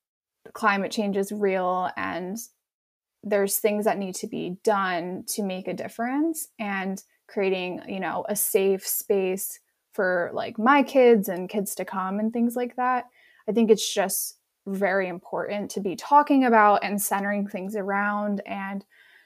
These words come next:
I truly believe that, you know, these bigger brands that are launching completely new products,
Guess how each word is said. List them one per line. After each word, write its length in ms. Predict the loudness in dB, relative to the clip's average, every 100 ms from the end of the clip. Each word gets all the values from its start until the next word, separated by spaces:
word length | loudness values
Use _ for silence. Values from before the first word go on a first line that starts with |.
| _ _ 2
I 120 | 4
truly 320 | 6 8 10
believe 500 | 10 6 6 4 4
that, 460 | 4 6 4 2 -10 -6
you 160 | 2
know, 160 | 4 4
these 240 | 4 0
bigger 340 | 4 6 8 6
brands 580 | 4 2 2 0 0 4
that 180 | 4
are 160 | 4 2
launching 600 | 2 0 -2 -2 -2 -4 0
completely 720 | 0 -2 -2 2 2 2 0
new 220 | 0 -4
products, 960 | -6 -4 -2 -2 -4 -6 -8 -10 -10